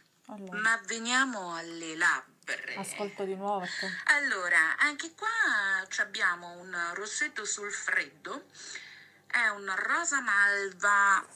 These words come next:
Speaker 2: un nude rosa malva chiarissimo, freddo. Labbra, ovviamente mi devi fare un po' di overline, tesoro,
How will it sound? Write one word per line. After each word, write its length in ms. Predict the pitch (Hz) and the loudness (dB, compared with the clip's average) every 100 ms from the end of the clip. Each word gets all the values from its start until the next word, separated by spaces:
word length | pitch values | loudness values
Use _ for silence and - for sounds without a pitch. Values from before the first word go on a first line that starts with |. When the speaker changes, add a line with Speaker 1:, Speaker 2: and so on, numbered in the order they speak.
| - | -10
Speaker 2:
un 240 | 254 240 254 | -8 -6 -4
nude 640 | 262 208 156 147 170 160 - - | -4 -6 -10 -4 -4 -4 -8 -4
rosa 440 | - 247 269 220 | 0 2 4 4
malva 560 | 208 190 180 165 175 175 _ | 4 2 0 -2 -4 -4 _
chiarissimo, 1200 | - 214 202 190 185 - - - 180 185 233 330 _ _ _ _ _ - | -2 0 0 -2 2 6 6 4 -2 -6 -6 -8 _ _ _ _ _ -8
freddo. 840 | - 196 180 156 156 196 269 330 _ _ - - - - - - - | -2 0 -2 -6 -6 -4 -4 -6 _ _ -20 -20 -20 -20 -20 -20 -2
Labbra, 500 | 240 269 262 247 294 | 4 4 4 4 4
ovviamente 540 | 220 185 190 202 196 185 | 2 -2 -2 -2 -6 -8
mi 100 | 165 | -6
devi 220 | 156 156 | -8 -6
fare 180 | - 151 | -4 -6
un 120 | 151 | -6
po' 140 | 180 | -8
di 120 | 160 156 | -6 -6
overline, 920 | 143 139 143 165 208 202 160 156 147 | -4 -6 0 2 4 2 -2 -6 -4
tesoro, 720 | 156 - 202 262 220 170 | -2 -2 -2 -4 -4 -6